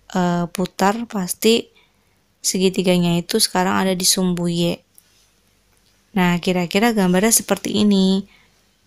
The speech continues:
Segitiganya diwakilkan di sini, yaitu di sini, eh, bayangan A-nya ada di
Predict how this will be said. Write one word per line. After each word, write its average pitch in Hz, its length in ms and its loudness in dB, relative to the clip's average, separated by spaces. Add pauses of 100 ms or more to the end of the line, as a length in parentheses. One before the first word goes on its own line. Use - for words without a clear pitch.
(180)
Segitiganya 185 800 0
diwakilkan 196 800 0 (560)
di 190 100 -2
sini, 180 540 2
yaitu 185 320 0
di 202 80 -2
sini, 202 640 2 (160)
eh, 175 400 -2 (400)
bayangan 175 480 0
A-nya 202 320 -2
ada 185 240 0
di 202 320 2